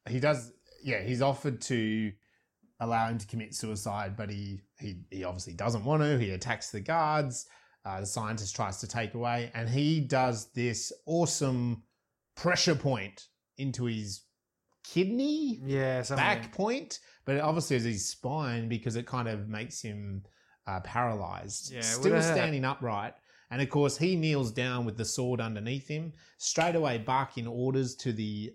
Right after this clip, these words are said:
Speaker 1: uh, other young scientist
Speaker 2: <laughs> Yeah, that
Speaker 1: that's
Speaker 2: poor
Speaker 1: there,
Speaker 2: woman that's
Speaker 1: who's
Speaker 2: like,
Speaker 1: like going,
Speaker 2: "Oh."
Speaker 1: "Oh God, am I gonna die?" But he's telling her, like, a government list of jobs that she now has to do.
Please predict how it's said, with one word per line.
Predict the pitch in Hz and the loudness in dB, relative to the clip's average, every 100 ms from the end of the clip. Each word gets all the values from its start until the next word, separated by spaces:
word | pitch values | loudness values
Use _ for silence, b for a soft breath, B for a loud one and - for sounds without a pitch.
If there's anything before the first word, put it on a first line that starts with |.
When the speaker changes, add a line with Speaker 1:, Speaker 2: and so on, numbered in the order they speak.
| - | -8
Speaker 1:
uh, | 117 104 107 | -6 -6 -2
other | 127 120 | 0 0
young | 113 113 113 | -2 -4 -4
scientist | - 117 - | -4 -2 4
Speaker 2:
<laughs> | 180 | 6
Yeah, | 156 | 6
that | - | 6
Speaker 1:
that's | 170 | 6
Speaker 2:
poor | 156 | 8
Speaker 1:
there, | 127 | 8
Speaker 2:
woman | 135 147 | 6 4
that's | 135 120 - | 2 -2 0
Speaker 1:
who's | 123 120 | 2 4
Speaker 2:
like, | 123 | 2
Speaker 1:
like | 113 | 2
going, | 117 117 | 2 4
Speaker 2:
"Oh." | 131 | 4
Speaker 1:
"Oh | |
God, | 120 123 143 135 | 4 4 4 4
am | 117 | 2
I | 127 | 2
gonna | 131 123 | 2 0
die?" | 117 117 165 170 | 0 0 0 0
But | 123 | 0
he's | 120 107 | 0 0
telling | 135 131 123 | 0 2 2
her, | 123 123 | 4 4
like, | 123 113 107 | 2 0 -2
a | 107 | -2
government | 98 127 135 127 120 120 | 0 0 0 0 -2 -2
list | 117 120 - | -2 -2 -2
of | 117 | -4
jobs | 113 117 120 | -2 -2 -2
that | 120 | -4
she | - 123 | -6 -6
now | 117 117 113 | -4 -4 -4
has | 127 - | -6 -6
to | 117 | -4
do. | 113 117 | 0 0